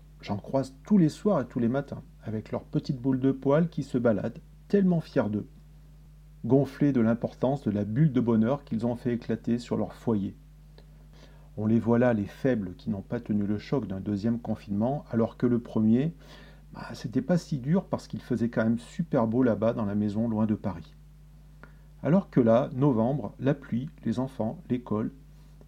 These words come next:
et pas de terrasse pour aller s'épancher avec ses potes,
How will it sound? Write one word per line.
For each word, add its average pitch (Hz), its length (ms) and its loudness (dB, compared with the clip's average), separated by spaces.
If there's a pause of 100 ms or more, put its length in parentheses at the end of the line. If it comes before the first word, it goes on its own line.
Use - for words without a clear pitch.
et 110 80 -2
pas 175 220 2
de 143 140 2
terrasse 131 420 -2
pour 104 240 -2
aller 104 100 0
s'épancher 143 600 -4
avec 104 240 -2
ses - 160 -4
potes, - 340 -2